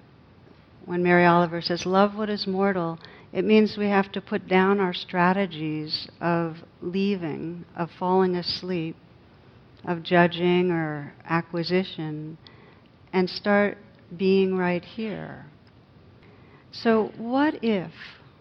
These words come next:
what if in our practice and on our path, we stayed closer in to that remembering of the black rivers of loss?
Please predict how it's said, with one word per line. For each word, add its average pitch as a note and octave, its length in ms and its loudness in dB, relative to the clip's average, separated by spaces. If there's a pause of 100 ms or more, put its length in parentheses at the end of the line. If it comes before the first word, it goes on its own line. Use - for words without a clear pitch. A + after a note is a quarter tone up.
(720)
what A#3+ 320 -4
if F3+ 320 -4 (100)
in F#3 180 0
our F3 560 -2 (720)
practice E3+ 640 0
and F3 100 2
on F3 160 2
our F3 160 0
path, D#3 540 -6 (960)
we G#3+ 320 2
stayed G#3+ 420 4
closer A3 680 -2
in F#3 500 2
to F#3 180 -6
that F3 360 2
remembering F3 1080 -2 (400)
of E3 180 -6
the F3 80 -2
black E3+ 360 -2 (320)
rivers E3 560 -4 (100)
of D#3 100 -10
loss? D3 580 -8